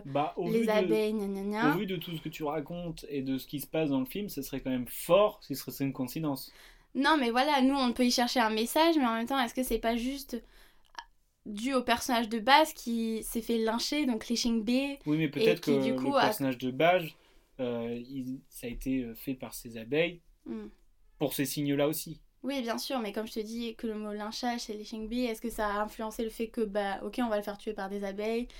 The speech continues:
Speaker 2: et du coup, bah, derrière ça, oui, il y a tout ce message des abeilles, mais est-ce que, est-ce que c'est nous, on cherche à les interpréter ou pas, euh ?
Speaker 1: Bah, ce serait une belle coïncidence.
Speaker 2: Oui, enfin voilà.
Speaker 1: Ok.
Speaker 2: Pour le petit point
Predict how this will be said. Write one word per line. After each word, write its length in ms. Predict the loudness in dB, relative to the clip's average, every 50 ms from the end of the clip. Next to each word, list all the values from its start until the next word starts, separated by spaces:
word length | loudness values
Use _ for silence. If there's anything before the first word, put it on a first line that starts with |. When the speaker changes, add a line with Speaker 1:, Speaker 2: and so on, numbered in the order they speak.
| -18 -18 -20 -20 -20 -20 -10 -8
Speaker 2:
et 60 | -6
du 120 | -6 -6 -6
coup, 140 | -6 -8
bah, 380 | -6 -4 -4 -2 -2 -4 -4 -6
derrière 320 | -6 -6 -6 -6 -8 -8
ça, 180 | -10 -10 -8 -8
oui, 80 | -8 -8
il 40 | -8
y 60 | -8
a 80 | -10 -10
tout 160 | -10 -12 -12
ce 120 | -10 -10 -10
message 320 | -10 -10 -10 -12 -10 -10
des 120 | -10 -10 -10
abeilles, 460 | -10 -10 -8 -6 -6 -6 -6 -6 -8
mais 260 | -8 -8 -8 -8 -8
est-ce 160 | -8 -10 -12
que, 140 | -14 -14 -14
est-ce 880 | -12 -12 -14 -16 -18 -20 -20 -20 -20 _ -20 -20 _ -20 -20 -20 -12 -10
que 100 | -8 -8
c'est 140 | -6 -6 -6
nous, 180 | -4 -4 -4
on 60 | -6
cherche 260 | -8 -10 -12 -12 -12 -12
à 60 | -12
les 180 | -10 -10 -10
interpréter 800 | -10 -12 -12 -14 -16 -16 -16 -18 -18 -16 -14 -12 -10 -8 -8 -8 -8
ou 240 | -10 -12 -14 -16 -18 -20 -16 -10
pas, 440 | -8 -8 -6 -6 -8 -8 -10 -10 -12
euh ? 100 | -14 -14 -14 -18 -18 -18
Speaker 1:
Bah, 80 | -16 -16
ce 140 | -16 -14 -10
serait 100 | -6 -4
une 80 | -2 -2
belle 140 | -2 -2 -2
coïncidence. 600 | -4 -8 -8 -6 -6 -6 -6 -6 -8 -12 -20 -20 -20 -20 _ _ 4
Speaker 2:
Oui, 100 | 6 6 6 4 2 0 -6 -6 -6 -6 -6 -8 -8 -10 -14 -16 -4
enfin 120 | -2 2 6
voilà. 280 | 8 10 10 10 8 4 -2 -16 -18 -18 -2 2
Speaker 1:
Ok. 240 | 2 2 4 4 2 4
Speaker 2:
Pour 100 | 4 6
le 120 | 4 2
petit 200 | 2 -2 -4 -4
point 260 | -2 0 0 0 2